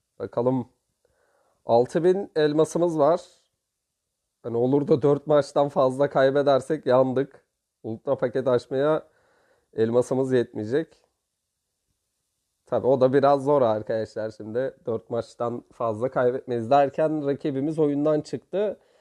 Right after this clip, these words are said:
Çok erken çıktı ya. Devam ederdik yani. Eğlenceli bir maç olurdu diye düşünüyordum. Ama erken çıktı rakip. <clears throat>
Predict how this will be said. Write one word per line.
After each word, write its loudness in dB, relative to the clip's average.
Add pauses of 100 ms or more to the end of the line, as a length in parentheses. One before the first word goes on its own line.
(460)
Çok -4
erken 2
çıktı -14
ya. -2 (220)
Devam 2
ederdik -2
yani. -4
Eğlenceli -6
bir -4
maç -6
olurdu -4
diye -4
düşünüyordum. -6 (360)
Ama -6 (100)
erken -2
çıktı -12
rakip. -6 (720)
<clears throat> -8